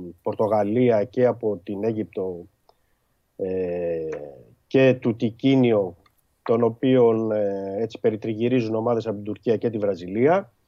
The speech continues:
Οπότε καταλαβαίνεις ότι γίνεται ένα ντόμινο εκεί στη θέση, στη θέση του Σεντερφόρ, συν ότι έχουμε πλέον στο κάδρο και τον Αμπουμπακάρ, ε, Καμαρά του Άρη.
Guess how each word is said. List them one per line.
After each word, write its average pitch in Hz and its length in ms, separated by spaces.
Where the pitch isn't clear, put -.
Οπότε 160 260
καταλαβαίνεις 156 480
ότι 139 140
γίνεται 151 280
ένα 139 200
ντόμινο 117 800
εκεί 113 240
στη 127 160
θέση, 120 400
στη 104 280
θέση 113 200
του 113 80
Σεντερφόρ, 123 520
συν 202 300
ότι 175 180
έχουμε 160 500
πλέον 156 260
στο 127 140
κάδρο 139 360
και 147 160
τον 127 220
Αμπουμπακάρ, 110 840
ε, 98 260
Καμαρά 110 460
του 107 140
Άρη. 120 360